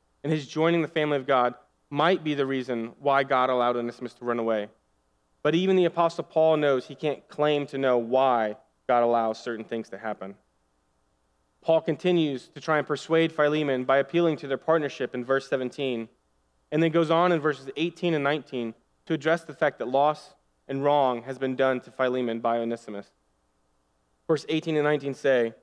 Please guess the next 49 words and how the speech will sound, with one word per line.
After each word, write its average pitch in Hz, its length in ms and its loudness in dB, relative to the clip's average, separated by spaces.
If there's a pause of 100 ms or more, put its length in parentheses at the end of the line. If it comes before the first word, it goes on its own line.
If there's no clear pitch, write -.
(440)
"If 151 120 -2
he 185 80 0
has 151 120 0
wronged 170 360 2
you 180 100 2
at 165 60 4
all, 131 480 2 (340)
or 160 160 4
owes 180 220 2
you 185 120 0
anything, 127 520 0 (640)
charge 175 280 2
that 175 100 0
to 151 80 -8
my 147 180 4
account. 127 360 -2 (760)
I, 175 260 4
Paul, 160 400 2
write 151 240 2
this 139 160 -4
with - 140 -12
my 131 160 0
own 139 140 0
hand. 123 420 -4 (520)
I 160 140 0
will 175 220 2
repay 175 380 0
it, - 180 -6 (420)
to 156 80 -12
say 156 180 0
nothing 160 520 0
of 135 100 -4
your 131 180 -2
owing 143 220 0
me 135 120 -2
even 127 360 -6
your 117 140 0
own 117 120 -2
self." 113 380 -4 (1200)
This 208 120 0
is - 40 -12
a 208 40 -6
pretty 214 200 -2
bold 180 320 2
statement 180 300 0
for 151 80 -12
Paul 156 240 2
to 151 60 0
make, 151 200 0